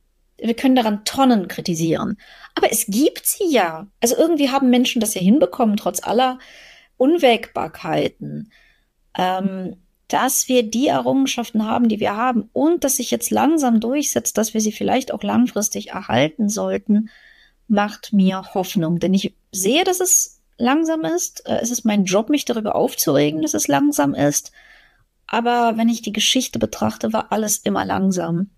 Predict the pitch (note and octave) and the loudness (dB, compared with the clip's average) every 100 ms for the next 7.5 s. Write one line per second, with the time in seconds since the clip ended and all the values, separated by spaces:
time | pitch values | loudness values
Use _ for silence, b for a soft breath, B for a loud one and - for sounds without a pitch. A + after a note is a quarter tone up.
0 | _ G#3+ G3+ G#3 G#3+ G#3 - - F#3+ E3 | _ 0 0 0 -2 -4 -4 -2 -2 -2
1 | - G3+ G#3 G3+ G#3 G3 F#3 G3+ G#3 A3+ | -2 0 0 -2 -2 -4 -2 0 0 2
2 | G#3+ G#3+ G#3+ A3 A3 B B B B - | 2 0 0 -2 -2 B B B B -4
3 | G3+ G3 - - G3 F#3+ E3+ - E3 - | 0 0 -2 -4 -2 -2 -4 -6 -8 -8
4 | - G3+ - _ _ _ _ _ _ _ | -6 -6 -8 _ _ _ _ _ _ _
5 | _ _ _ B B B B B B G3+ | _ _ _ B B B B B B -2
6 | B3 C4 - F3 E3+ D#3+ F#3 G#3 G#3 G#3 | 2 2 0 -6 -8 -4 -2 -2 -4 -4
7 | G3+ F3+ D#3 - F3+ | -4 -2 -4 -4 -8